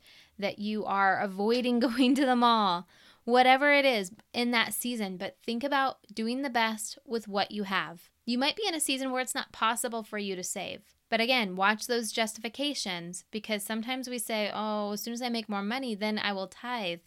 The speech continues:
to God." But we all know that's not biblical, right? He's called us to give the firsts to him.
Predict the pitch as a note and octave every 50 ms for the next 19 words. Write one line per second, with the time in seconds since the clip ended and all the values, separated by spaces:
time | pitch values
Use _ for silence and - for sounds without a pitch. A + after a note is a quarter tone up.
0 | _ _ - G#3+ G3+ G#3+ G#3 G3 E3+ - G#3+ - _ _ _ _ _ - A3 G3+
1 | B3 B3 A#3+ B3 B3+ A#3+ A3 G3+ G#3+ A3 A3 - - B3 A#3+ G#3+ - _ _ _
2 | _ _ - B3+ C4 C4+ C4+ C4+ - F#3+ D#3+ - G#3+ G#3 - _ - G#3 G3 G3+
3 | G#3+ A#3+ B3 - - _ _ _ _ _ _ _ _ _ _ _ - - A#3+ G#3+
4 | - - - G3+ A3+ A#3 B3 B3+ A#3+ A#3 A3 G#3+ G#3 - - - A3 F#3+ - -
5 | G#3 G#3+ G#3+ G#3+ G#3 F#3+ - - _ _ _ - G3 - - A3 G#3+ G#3 G3+ G#3
6 | - - - - - - _ - - G3+ F3 F#3+ G#3+ F#3+ D#3+ - F#3+ F3+